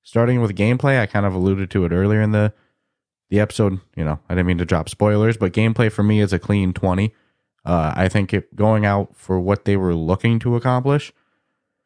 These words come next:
you know, you sit there and you go, "I'm gonna make a whole game where my arms are bats. What can I do?" They knocked it out of the park. You know, I mean, they, they did,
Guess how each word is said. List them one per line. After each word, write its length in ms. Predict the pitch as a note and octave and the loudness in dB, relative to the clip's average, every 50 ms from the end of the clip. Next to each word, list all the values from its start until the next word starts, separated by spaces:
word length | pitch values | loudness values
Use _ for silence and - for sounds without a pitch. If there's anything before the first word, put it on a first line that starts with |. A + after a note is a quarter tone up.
| _ _ _ _ | _ _ _ _
you 140 | - G#2 G2+ | -2 0 0
know, 260 | E2+ D2+ C#2+ D#2 - _ _ _ - - - - - _ _ _ | 0 0 -2 -4 -10 _ _ _ -20 -20 -20 -20 -20 _ _ _
you 100 | - A2 | -4 -4
sit 220 | G2+ - D3 C#3 - | 0 0 0 0 2
there 100 | C#3 B2+ | 2 2
and 80 | A#2+ | 2
you 80 | A2+ G#2+ | 2 2
go, 200 | A2 G2 F#2+ F#2 | 2 2 2 2
"I'm 120 | E2+ G2 | 0 0
gonna 140 | G#2 G#2+ G#2 | 0 0 2
make 160 | G#2 G#2 G2+ | 2 0 2
a 100 | G2+ F#2 | 0 0
whole 180 | F2+ A2+ A2+ A2+ | 2 2 2 2
game 300 | A2 G#2+ G#2+ G#2+ G#2+ G#2+ | 2 2 2 2 2 2
where 120 | G#2 F#2+ | 0 0
my 180 | F2+ F2+ F2 E2+ | 0 0 0 0
arms 340 | D#2+ F2+ F#2+ F#2+ F#2+ F#2 F#2 | 0 0 0 0 -2 -2 -2
are 100 | F2 D#2+ | -2 -2
bats. 400 | D2+ F2 F2+ G2 A2 - - - | 0 0 0 0 0 -4 -6 -6
What 200 | F#2+ F2+ F2 - | -6 -6 -4 -2
can 160 | - G2+ F#2 | -2 -2 -2
I 100 | E2+ E2 | -2 -2
do?" 320 | D#2+ F2+ G2+ A#2 C3+ - _ _ _ _ _ _ _ _ _ _ _ _ _ _ _ _ | 0 0 0 0 0 -2 _ _ _ _ _ _ _ _ _ _ _ _ _ _ _ _
They 140 | - A2 A#2+ | 0 0 2
knocked 280 | B2 B2+ B2 A#2 - - | 4 4 2 2 0 0
it 120 | G#2+ G#2 | 0 2
out 160 | G2+ F#2 F2+ | 2 2 2
of 80 | F2+ E2 | 0 0
the 40 | D#2+ | 0
park. 440 | - F#2 E2+ D#2 D2 - - _ _ _ | 0 0 0 -2 -4 -8 -14 _ _ _
You 100 | - F2 | -8 -6
know, 140 | E2 D#2 D2+ | -4 -4 -2
I 100 | D#2 D#2+ | -2 -2
mean, 140 | D#2+ E2 E2+ | -2 -2 -2
they, 180 | F#2 F#2+ E2+ - - | -2 -4 -4 -6 -6
they 140 | - F#2+ F#2+ | -4 -4 -2
did, 320 | E2+ G2 F#2+ F#2 F2 - | 0 0 0 -2 -2 -6